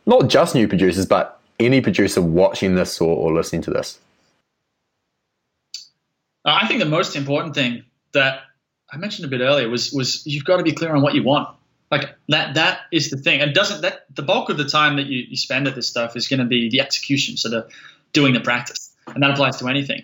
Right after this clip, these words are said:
Speaker 2: But if you don't figure out what you want first, you're gonna, like,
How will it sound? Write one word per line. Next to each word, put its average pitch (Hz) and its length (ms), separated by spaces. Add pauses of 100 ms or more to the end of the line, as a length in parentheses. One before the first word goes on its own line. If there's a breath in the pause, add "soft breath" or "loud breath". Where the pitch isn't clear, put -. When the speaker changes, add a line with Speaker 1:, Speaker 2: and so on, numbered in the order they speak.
(440)
Speaker 2:
But 139 340 (100)
if 147 200
you 160 60
don't 180 180
figure 165 340
out 135 200
what 147 140
you 135 100
want 135 280
first, 165 580 (540 soft breath)
you're 135 160
gonna, 165 200
like, 127 420